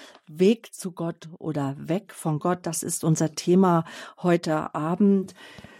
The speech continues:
Jetzt zunächst erstmal die Frage an Sie, Frau Doktor Strauß. Was ist denn nun eigentlich Yoga, fernab von den schönen Bewegungen, die man da so sieht bei Menschen, die Yoga machen?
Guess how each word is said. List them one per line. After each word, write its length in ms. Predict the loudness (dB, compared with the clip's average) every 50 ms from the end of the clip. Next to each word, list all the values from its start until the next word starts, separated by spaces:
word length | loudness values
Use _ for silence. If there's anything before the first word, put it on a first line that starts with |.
| _ -20 -20 -20 _ _ _ _ _ _ _ _ _ _
Jetzt 240 | -2 -2 -2 -2 2
zunächst 400 | 4 6 6 6 6 4 2 0
erstmal 320 | 0 2 4 4 4 4
die 80 | 2 0
Frage 460 | -4 -4 -2 0 0 2 2 2 2
an 180 | 4 4 2 2
Sie, 160 | 2 0 -4
Frau 200 | -4 -2 -2 0
Doktor 360 | 0 0 -4 -6 -8 -6 -6
Strauß. 760 | -4 -6 -8 -8 -10 -10 -4 -2 2 4 4 4 4 2 -4 -8 -14 -20 -20 -20 _ -20 -20 _ _
Was 180 | -2 0 0 -2
ist 380 | 0 0 2 2 2 0 2
denn 320 | 4 6 6 6 6 4 2
nun 400 | 2 4 4 6 6 4 2 2 -2 -10 -12
eigentlich 800 | -8 -8 -6 -2 0 0 0 0 -2 -4 -4 -4 -8 -12 -4
Yoga, 760 | 0 0 2 2 2 0 0 -2 -4 -2 -2 -4 -4 -6 -10 -14 _ _ _ _
fernab 600 | -14 -2 2 2 4 4 4 2 0 -2 -4 -4
von 220 | -8 -4 -2 0 0
den 220 | 2 2 2 2
schönen 600 | 0 0 2 4 4 4 6 6 4 4 2 0 -2 _
Bewegungen, 840 | 0 0 2 4 6 6 6 4 4 2 0 2 2 0 -2 -2 -4
die 140 | -6 -6 -6
man 200 | -4 -4 -2 -2
da 140 | -2 -4
so 160 | -4 -4 -6 -6
sieht 320 | -6 -2 -2 -4 -4 -2
bei 140 | -4 -2 -2
Menschen, 420 | 0 0 0 0 0 -2 -2 -2
die 120 | -2 -2 -2
Yoga 420 | 2 2 2 2 2 0 0 0
machen? 460 | 0 0 -2 -4 -6 -6 -6 -6 -8